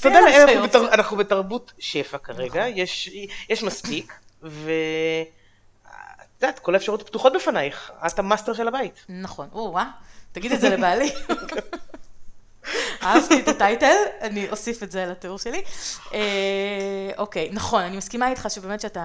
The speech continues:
Speaker 2: אה, בבית, אז, אה, יש לך המון המון אפשרויות. אבל מה הבעיה בבית? כשאתה חוזר הביתה מיום עבודה, מה קורה לך בדרך כלל? מה אתה עושה? הגעת הביתה מיום עבודה עכשיו, אתה רעב?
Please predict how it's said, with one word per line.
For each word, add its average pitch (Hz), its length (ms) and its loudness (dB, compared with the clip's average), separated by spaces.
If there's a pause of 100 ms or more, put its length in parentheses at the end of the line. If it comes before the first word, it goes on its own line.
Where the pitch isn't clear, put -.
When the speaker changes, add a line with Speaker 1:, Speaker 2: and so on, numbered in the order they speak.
(600)
Speaker 2:
אה, 156 260 -16
בבית, 214 440 2
אז, 165 220 -14
אה, 160 320 -12
יש 175 120 -12
לך 180 200 -10
המון 175 280 -8
המון 185 180 -10
אפשרויות. 185 540 -8 (2000)
אבל 226 160 -4
מה 311 120 2
הבעיה 175 380 0 (260)
בבית? 160 280 -10
כשאתה - 180 -14
חוזר 247 360 0
הביתה 247 300 2
מיום 214 260 -4
עבודה, 165 320 -8 (220)
מה 247 140 -2
קורה 220 260 -6
לך 202 240 -12 (200)
בדרך 170 340 -14
כלל? 160 140 -10
מה 175 100 0
אתה 190 120 -6
עושה? 170 220 -12 (560)
הגעת 320 280 4
הביתה 262 300 2
מיום 226 220 -4
עבודה 214 260 -2
עכשיו, 320 280 -2 (260)
אתה - 140 -6
רעב? 226 280 -4